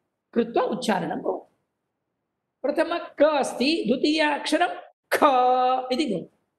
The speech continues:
ख। प्रथम च, द्वितीयाक्षरं छ। प्रथम ट,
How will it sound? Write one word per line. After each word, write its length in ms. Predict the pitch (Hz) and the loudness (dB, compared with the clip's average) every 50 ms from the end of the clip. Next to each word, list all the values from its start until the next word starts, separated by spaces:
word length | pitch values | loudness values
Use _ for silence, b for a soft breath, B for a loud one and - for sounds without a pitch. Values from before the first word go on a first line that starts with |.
| _ _ _ _ _ _ _ _ _ _ _ _ - | _ _ _ _ _ _ _ _ _ _ _ _ -4
ख। 340 | - - 269 185 - - - - - - _ _ _ _ _ _ _ _ _ _ _ _ _ _ _ _ _ _ _ _ _ _ _ _ _ _ _ _ _ _ _ - | 2 4 4 4 2 -6 -12 -14 -18 -20 _ _ _ _ _ _ _ _ _ _ _ _ _ _ _ _ _ _ _ _ _ _ _ _ _ _ _ _ _ _ _ -4
प्रथम 400 | 247 254 254 269 294 311 320 320 | -4 -2 0 0 0 0 0 -2
च, 220 | 302 302 - - 302 294 220 190 - - - - - _ _ _ _ _ _ _ _ _ - | -4 -2 0 2 2 2 2 0 -4 -10 -12 -14 -18 _ _ _ _ _ _ _ _ _ -10
द्वितीयाक्षरं 840 | 240 226 302 294 294 277 - - - 294 285 - - - - - - _ - | -4 0 2 2 2 2 0 0 0 0 0 0 -4 -10 -14 -16 -18 _ -4
छ। 120 | - - 294 247 - - - - - - - _ _ _ _ _ _ _ _ _ _ _ _ _ _ _ _ _ _ _ _ - | 2 2 2 2 2 -6 -12 -14 -16 -18 -20 _ _ _ _ _ _ _ _ _ _ _ _ _ _ _ _ _ _ _ _ -4
प्रथम 440 | 233 240 240 285 285 294 311 311 311 294 - - - | -2 -2 0 0 -2 0 0 -2 -2 -4 -8 -14 -14
ट, 160 | - - | -4 0